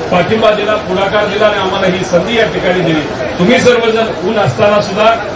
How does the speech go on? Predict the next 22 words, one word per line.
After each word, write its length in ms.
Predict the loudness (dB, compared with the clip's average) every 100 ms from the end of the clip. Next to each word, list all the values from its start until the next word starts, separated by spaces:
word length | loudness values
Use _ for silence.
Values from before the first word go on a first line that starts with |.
| -2
आणि 120 | 0
फक्त 280 | 0 0 0 2
सोशल 380 | 0 2 2
मीडियावर 420 | 2 2 4 4 2
एक 140 | 0 -6 -10 -10 -8 -6
कुठेतरी 340 | 0 2 2
मेसेज 340 | 0 0 2 2
आला 240 | 2 2 0 -2 -6 -6
की 80 | -2
इथं 180 | 2
हा 180 | 2 2
कार्यक्रम 500 | 0 0 2 2 2
होता, 240 | 2 0 0
तो 140 | 0
मेसेज 380 | -2 0 0 -2
बघून 280 | 2 2 0
तुम्ही 200 | -2 0
सर्वजण 420 | 0 0 0 0
इथं 160 | 2
आलात. 280 | 2 4 2 0 -4 -6 -6 0
सर्व 220 | 2 4
पैलवानांचे, 680 | 2 0 2 2 0 -2 -2